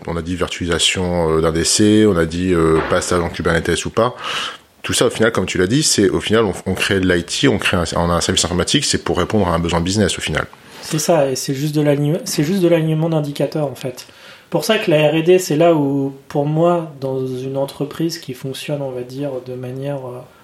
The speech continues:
Speaker 2: où elle fait confiance en son, à son I T,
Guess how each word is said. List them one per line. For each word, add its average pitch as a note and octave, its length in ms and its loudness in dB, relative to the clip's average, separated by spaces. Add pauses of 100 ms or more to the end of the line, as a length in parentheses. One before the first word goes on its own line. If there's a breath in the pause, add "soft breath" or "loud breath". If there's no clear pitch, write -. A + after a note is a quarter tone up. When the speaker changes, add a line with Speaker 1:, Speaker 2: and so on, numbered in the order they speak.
(100 soft breath)
Speaker 2:
où C3+ 100 0
elle C3+ 120 0
fait F#3+ 260 0
confiance E3+ 500 -6
en C#3+ 80 -4
son, C#3+ 220 -8
à C3+ 100 -4
son C3+ 240 -10
I C#3+ 120 -6
T, G#3 260 -6